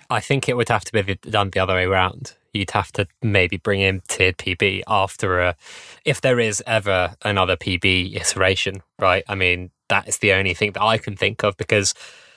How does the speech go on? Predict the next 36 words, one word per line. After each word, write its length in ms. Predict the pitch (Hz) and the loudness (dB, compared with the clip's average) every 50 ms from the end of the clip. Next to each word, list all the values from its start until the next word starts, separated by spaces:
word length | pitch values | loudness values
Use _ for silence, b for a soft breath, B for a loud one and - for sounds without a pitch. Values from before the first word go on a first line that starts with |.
| B B B B - | B B B B -4
personally, 640 | - 139 131 135 131 - - 131 123 123 123 123 - | -2 2 2 2 2 2 0 0 0 2 0 0 0
I 120 | 117 113 | 0 0
don't, 140 | 117 120 - | 0 -2 -2
I 100 | 113 110 | 0 0
don't 180 | 117 123 127 123 | 2 2 0 0
really 240 | 120 120 117 117 113 | -2 0 0 0 -2
want 380 | 104 101 107 120 120 113 113 | -2 2 2 2 2 2 -2
to 120 | - - 107 | -4 0 0
see 240 | - - 110 110 | 2 2 2 0
players 420 | - - 117 113 110 110 110 101 - | 0 2 2 2 4 2 0 0 0
being 200 | - 117 113 110 | 0 0 2 2
rewarded 460 | 107 104 104 113 113 110 110 110 - | 0 0 2 2 2 2 2 0 -4
for 80 | - 107 | -6 -4
just 200 | - - - - | -2 -2 -2 2
passing 360 | - 110 107 - - 113 98 | 4 4 4 4 2 -4 -4
to 100 | - - | -2 -2
their 120 | 113 104 | -2 -2
fullback 460 | - - 110 107 98 107 101 98 - | 0 0 -2 0 0 0 -2 -2 -2
and 80 | 110 101 | -4 -2
getting 220 | - 104 104 107 | 0 0 0 0
the 60 | 101 98 | -2 -2
ball 220 | - 110 107 101 | 0 -2 -2 0
back 260 | - 110 110 - _ | 0 0 -2 -2 _
from 220 | - - 113 110 107 | -4 -2 -2 0 4
them. 240 | 117 117 123 131 _ _ | 2 2 2 0 _ _
Do 100 | - 120 | -2 0
you 40 | 113 | 2
know 80 | 107 | 2
what 60 | 107 107 | 2 2
I 40 | |
mean? 220 | 104 110 110 110 107 | 2 2 0 2 2
And 100 | 107 104 | 2 0
I 40 | 101 | 2
don't 220 | - 110 113 113 | 2 0 0 0
wanna 220 | 107 110 104 101 | 0 0 0 0
be 400 | - 107 101 98 98 98 95 92 | 0 0 0 2 2 2 0 -2